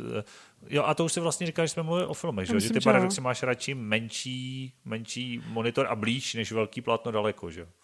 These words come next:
Speaker 2: No, to jo, ale zrovna to kino už má jako docela dost velký. Jako nesmím sedět na nějakým blbým místě, ale
Speaker 1: Hmm.
Speaker 2: většinou jako tam vidím,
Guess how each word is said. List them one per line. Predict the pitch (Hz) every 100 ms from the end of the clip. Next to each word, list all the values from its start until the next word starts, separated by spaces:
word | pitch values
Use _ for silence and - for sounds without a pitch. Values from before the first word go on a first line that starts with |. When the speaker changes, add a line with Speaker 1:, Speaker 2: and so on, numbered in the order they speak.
| 247
Speaker 2:
No, | 208 214 202 190 185 185 _
to | 277
jo, | 285 240 180
ale | 170 196
zrovna | 202 247 269
to | 262 285
kino | - 233 196 190
už | - 226
má | 220 214
jako | 226 247
docela | 220 220 247 277 277 -
dost | 196 - -
velký. | 185 175 - 180 180
Jako | 196 262
nesmím | 240 220 247 240
sedět | - 220 240 240
na |
nějakým | 214 208 226
blbým | 220 214 240
místě, | 233 180 - 202
ale | 185 202
Speaker 1:
Hmm. | 254
Speaker 2:
většinou | 233 - 233
jako | 226 233
tam | 233 220 196 214
vidím, | 196 214